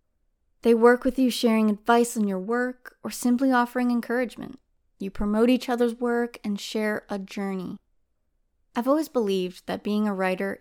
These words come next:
is not a competition. Every writer has their own journey, which is unique and valuable. Readers read what they love, supporting multiple authors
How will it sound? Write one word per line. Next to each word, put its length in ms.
is 180
not 580
a 60
competition. 880
Every 280
writer 440
has 200
their 140
own 180
journey, 500
which 220
is 160
unique 540
and 180
valuable. 600
Readers 480
read 220
what 140
they 120
love, 640
supporting 640
multiple 1040
authors 640